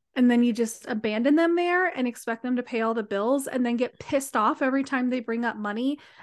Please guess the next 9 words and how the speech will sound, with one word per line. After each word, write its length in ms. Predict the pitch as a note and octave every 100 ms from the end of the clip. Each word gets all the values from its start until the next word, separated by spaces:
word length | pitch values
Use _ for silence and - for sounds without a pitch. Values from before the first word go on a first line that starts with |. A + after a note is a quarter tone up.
| -
acting 320 | A#3+ - C4
like 280 | B3 A#3+ -
you're, 260 | B3+ A#3+ -
they're 280 | A#3 A#3+
a 80 | A3+
gold 360 | A3+ G#3 A3 A3+
digger. 460 | C4 C#4+ D4 F4 - _ _ _ _ _ _ _ _
It's 140 | A4+ A#4+ B4 - A#4+ C#5 A#4+
insane. 240 | A#3 G3